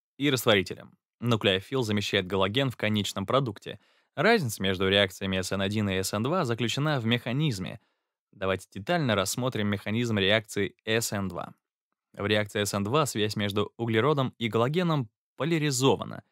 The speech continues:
верно? Галоген более электротрицателен, чем углерод, поэтому оттягивает электроны на этой связи ближе к себе, придавая тем самым галогену частичный отрицательный заряд.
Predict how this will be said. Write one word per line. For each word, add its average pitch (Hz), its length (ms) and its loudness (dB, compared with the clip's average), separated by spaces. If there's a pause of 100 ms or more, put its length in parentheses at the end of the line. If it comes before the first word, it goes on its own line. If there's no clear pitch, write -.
(240)
верно? 165 360 -2 (1000)
Галоген 120 680 0
более 147 540 2
электротрицателен, 120 960 0
чем 113 340 -2
углерод, 120 640 0 (540)
поэтому 98 460 -2 (260)
оттягивает 156 580 2
электроны 104 580 0
на 98 160 0
этой 104 160 0
связи 110 300 -2
ближе 127 320 -2
к - 60 -12
себе, 113 300 -2
придавая 92 460 -4
тем - 180 -12
самым 135 300 0
галогену 110 500 0
частичный 131 520 -4
отрицательный 104 640 -2
заряд. 92 360 -6